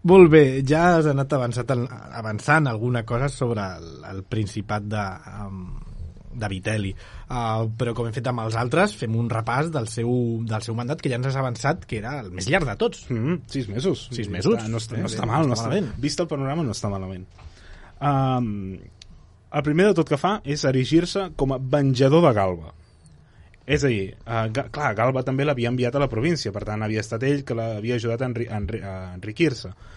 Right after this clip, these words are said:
Speaker 2: Eh, per tant, el primer que fa és agafar els que se su-, els pretorians que se suposa que van apunyalar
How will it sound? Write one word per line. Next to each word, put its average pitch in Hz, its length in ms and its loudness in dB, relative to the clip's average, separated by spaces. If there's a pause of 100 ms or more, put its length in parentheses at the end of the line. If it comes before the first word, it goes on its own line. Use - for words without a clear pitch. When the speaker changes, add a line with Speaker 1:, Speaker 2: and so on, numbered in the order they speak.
(640)
Speaker 2:
Eh, 135 720 4
per 151 120 4
tant, 185 160 2
el 165 60 0
primer 165 220 2
que 160 100 0
fa 202 100 2
és 160 100 2
agafar 117 340 0 (200)
els 117 480 -2 (140)
que 131 120 4
se 127 140 0
su-, - 180 -2
els 127 160 0
pretorians 139 560 2
que 160 80 -2
se 139 100 0
suposa 127 400 0
que 110 140 -2
van 113 140 0
apunyalar 117 560 0